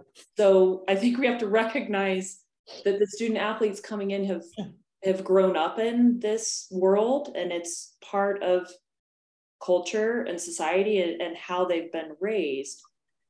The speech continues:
Speaker 1: Uh, so, uh, this one I think is really important, where we need to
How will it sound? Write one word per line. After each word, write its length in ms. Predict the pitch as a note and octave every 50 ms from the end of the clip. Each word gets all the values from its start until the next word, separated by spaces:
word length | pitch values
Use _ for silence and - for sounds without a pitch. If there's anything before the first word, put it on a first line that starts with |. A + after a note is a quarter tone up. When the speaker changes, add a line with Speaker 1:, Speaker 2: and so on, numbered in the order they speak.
| _ _ -
Speaker 1:
Uh, 320 | - F3 E3 D#3+ D#3 D#3 D#3
so, 540 | - - - F#3 E3+ E3 E3 E3 - - - -
uh, 80 | D#3+ - - - - -
this 280 | F#3 A3+ B3+ B3+ - -
one 200 | C#4+ C#4 B3+ A3
I 100 | G3+ G3
think 320 | G3+ - G3+ G3 G3 -
is 420 | G3 F#3 F3+ E3+ E3+ - - - -
really 380 | F#3 G#3+ A3+ A3 G#3+ G3 F#3 E3+
important, 680 | E3 E3+ - _ - F3+ F3+ E3+ - E3+ E3+ - - -
where 440 | E3+ E3 E3 D#3+ D#3 D#3 D#3 D3+ D#3
we 120 | F3 F3+
need 180 | F3+ F3 E3+ E3
to 120 | E3 D#3+